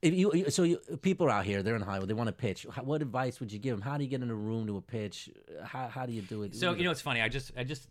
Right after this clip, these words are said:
Speaker 2: talked this before. That's why when you said Merv Griffin, I'm like, I just had this conversation earlier today about this. But it was like, um, i-, i-, at the end of the day, you, you, you move, you come out to Hollywood,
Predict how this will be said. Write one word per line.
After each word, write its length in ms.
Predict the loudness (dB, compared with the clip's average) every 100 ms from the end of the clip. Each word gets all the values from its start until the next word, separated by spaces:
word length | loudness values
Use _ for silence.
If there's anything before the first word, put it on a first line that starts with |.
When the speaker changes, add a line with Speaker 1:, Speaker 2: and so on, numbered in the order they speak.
| -8
Speaker 2:
talked 260 | -4 -2
this 120 | -4
before. 300 | -8 -6 2
That's 160 | 2 4
why 100 | 4
when 80 | 4
you 60 |
said 180 | 2 0
Merv 140 | 0 0
Griffin, 200 | -2 -2
I'm 60 |
like, 160 | -4 -2
I 80 | -4
just 220 | -4 -2
had 120 | -2
this 120 | -4
conversation 600 | -6 -4 -4 -4 -6 -6 -4
earlier 320 | 0 0 0
today 400 | -2 -2 0 0
about 360 | -2 -4 -4 -4
this. 260 | -6 -8 -18 -20 -20 -10
But 80 | 0
it 40 | 0
was 100 | 4
like, 380 | 6 4 0 -20 -20 _ -2
um, 560 | 2 4 2 0 -4 -6 _ _ _ _ _ -20 _ _ _ _ _ _ _ _ _ _ _ _
i-, 60 | -20 -20 -18 -14 -8 -6
i-, 60 | -4
at 100 | 0
the 140 | 4
end 100 | 4
of 40 | 4
the 60 |
day, 340 | 4 4 6 4
you, 420 | 0 -8 -8 -10 -12 _ _ _ _ _ _ _ _
you, 120 | -12 -10
you 140 | -4 -2
move, 180 | -2 -2
you 80 |
come 160 | -2 2
out 120 | 2
to 80 | 2
Hollywood, 540 | 0 0 0 0 -2